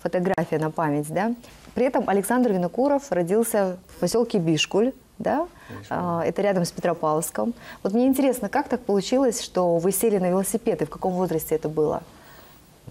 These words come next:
Speaker 2: Это было одиннадцать лет, восемьдесят четвёртый год. А, мой первый тренер Сергей Иванович Кручина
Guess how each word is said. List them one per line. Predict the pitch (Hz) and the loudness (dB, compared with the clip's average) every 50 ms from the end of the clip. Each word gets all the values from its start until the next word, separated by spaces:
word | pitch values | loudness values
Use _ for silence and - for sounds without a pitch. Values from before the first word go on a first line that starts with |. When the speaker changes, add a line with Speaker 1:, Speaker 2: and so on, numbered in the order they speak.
| 104 95 | -16 -14
Speaker 2:
Это | - 104 | -10 -10
было | 101 104 98 95 95 95 | -4 -2 0 0 2 2
одиннадцать | 92 95 95 92 90 - - | 2 0 0 -2 -2 -4 -4
лет, | 98 107 117 120 - - | -2 0 0 -2 -2 -4
восемьдесят | 101 95 - - - 92 - - | -4 -4 -4 -4 -6 -8 -8 -6
четвёртый | - - 101 92 - - 101 92 | -4 -2 -2 -2 -2 -4 -4 -2
год. | 101 107 104 - - - - - - - - - - - - - - - - - - - - | 0 -2 -2 -4 -12 -20 -20 -20 -20 -20 -20 -20 -20 -20 -20 -20 -20 -20 -20 -20 -20 -18 -12
А, | - 95 92 92 - - 90 92 92 92 90 87 87 85 85 92 95 92 90 | -8 -6 -4 -4 -4 -4 -6 -6 -6 -6 -8 -8 -8 -8 -10 -10 -12 -12 -8
мой | 92 98 98 95 | -4 -2 -2 -2
первый | - 98 98 95 90 | -2 0 0 0 0
тренер | 95 98 104 104 98 90 | 0 0 0 0 0 -2
Сергей | - 107 98 92 101 | -2 -2 -2 0 0
Иванович | 101 98 95 90 - | 0 0 -2 -4 -4
Кручина | - 92 85 - - 123 127 120 113 | -8 -8 -8 -6 -4 -2 -2 -2 -4